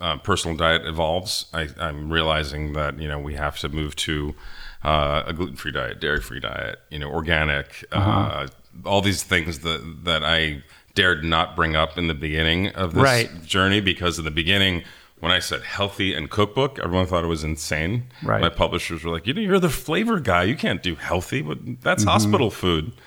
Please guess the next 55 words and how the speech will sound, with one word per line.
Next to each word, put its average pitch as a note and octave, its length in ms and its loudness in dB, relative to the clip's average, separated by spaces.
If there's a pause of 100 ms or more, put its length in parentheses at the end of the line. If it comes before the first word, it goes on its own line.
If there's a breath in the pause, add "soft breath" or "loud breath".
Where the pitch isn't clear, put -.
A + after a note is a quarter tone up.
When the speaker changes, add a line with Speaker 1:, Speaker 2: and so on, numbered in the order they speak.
(380 loud breath)
Speaker 2:
Right, C#3+ 140 6
it's E3+ 100 4
Speaker 1:
And - 0 -
Speaker 2:
like D3 120 4
telling D3+ 240 6
Speaker 1:
all C#3 40 6
Speaker 2:
an C#3 40 6
Speaker 1:
my C3+ 80 8
Speaker 2:
actor, C#3+ 120 6 (200)
Speaker 1:
chef C3 60 2
Speaker 2:
like, B2+ 260 6
"You G3 60 6
do G3+ 120 6
Speaker 1:
friends C#3+ 120 2
Speaker 2:
comedies, D3 520 4
you C3+ 80 0
can't E3+ 240 4
do A#2+ 120 4
drama." G#2 600 4
Speaker 1:
Yeah, D#2 340 6
right, D#2+ 240 2
Speaker 2:
You D#2 60 -4
Speaker 1:
exactly. D#2 260 2
Speaker 2:
know, B2 240 6
but - 140 4
we're B2+ 180 6
all, D#3+ 300 6
we're C3 180 6
all E3+ 180 6
constantly B2 680 2
evolving. G#2+ 580 4
And, A#2+ 180 2
you C#3 100 6
know, C3+ 180 6
and C3+ 80 6
Speaker 1:
For C#3+ 60 8
Speaker 2:
I C#3+ 40 6
Speaker 1:
sure. F3 180 6
Speaker 2:
think, D#3+ 260 0 (920 loud breath)
you C3 80 0
know, A2+ 100 4
I A2+ 40 2
was G#2+ 140 0
reading A2 300 4
the G#2+ 100 4
introductory, G#2+ 540 4 (240)
introductory A2+ 560 4
sections G#2+ 380 4
in A2 80 4
the G#2+ 100 4
new G#2+ 160 4
book, D3+ 380 4
like, B2 180 4
you're C#3 100 6
very C3 440 6